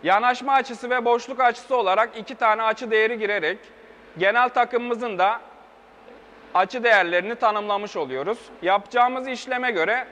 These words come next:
takım seçimini yaptık. Bu kısımda işimiz bittiği için close tuşuna basarak bu sayfadan çıkıyoruz ve takım ayarlama işlemi tamamlanmış oluyor. Bu haftaki eğitimimizin sonuna geldik.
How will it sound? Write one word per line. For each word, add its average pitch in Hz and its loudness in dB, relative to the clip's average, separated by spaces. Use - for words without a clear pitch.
takım 233 0
seçimini 226 -4
yaptık. 226 0
Bu 208 -4
kısımda 254 -2
işimiz 247 -4
bittiği 254 -4
için 220 -4
close 247 0
tuşuna 247 0
basarak 226 2
bu 226 -10
sayfadan 226 2
çıkıyoruz 196 -6
ve 220 0
takım 208 0
ayarlama 226 4
işlemi 226 -4
tamamlanmış 208 0
oluyor. 113 -10
Bu 185 4
haftaki 269 4
eğitimimizin 254 -4
sonuna 247 0
geldik. 190 2